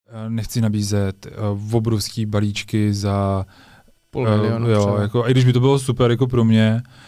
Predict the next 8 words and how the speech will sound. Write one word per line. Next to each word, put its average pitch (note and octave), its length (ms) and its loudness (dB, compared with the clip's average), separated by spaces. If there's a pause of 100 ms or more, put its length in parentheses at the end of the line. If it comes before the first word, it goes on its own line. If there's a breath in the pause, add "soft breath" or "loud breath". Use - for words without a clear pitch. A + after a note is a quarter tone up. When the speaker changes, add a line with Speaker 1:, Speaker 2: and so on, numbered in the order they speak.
(380 loud breath)
Speaker 1:
ale A2 500 2
vlastně G#2+ 360 0
chci A#2 220 0
nabízet A2 560 0
ty A#2 220 2
nejmenší A#2 640 2
možný A2+ 680 4
kousky, A2+ 680 -4